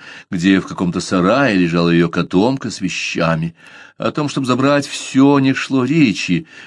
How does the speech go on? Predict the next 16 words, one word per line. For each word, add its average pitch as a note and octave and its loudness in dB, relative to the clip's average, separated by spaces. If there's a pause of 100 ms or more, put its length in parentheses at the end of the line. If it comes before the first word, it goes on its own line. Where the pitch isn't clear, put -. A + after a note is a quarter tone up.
но A#2 2
было A2 2
кое-что, D#2 -4
что - -10
она D#2 -4
никак D#2+ -8
не E2+ -2
могла E2 -2
здесь C3 -4
покинуть. A2 -8 (960)
Парные F#2+ 2
булавки G2+ 0
для C3 -4
плаща, B2 -6 (500)
материна E2+ -2
памятка F2 -4